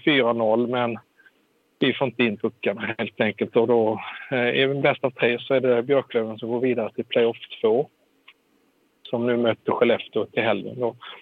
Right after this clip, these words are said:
Så att, eh, eh, fick vi gjort en jättebra säsong, och vi, vi skulle ta oss till kvalspel, kanske något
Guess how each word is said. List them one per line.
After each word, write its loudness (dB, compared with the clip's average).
Så 2
att, 0
eh, 4
eh, -6
fick -8
vi 0
gjort -2
en -2
jättebra -2
säsong, -2
och -4
vi, 2
vi 0
skulle -2
ta 0
oss 0
till -8
kvalspel, 0
kanske -2
något -2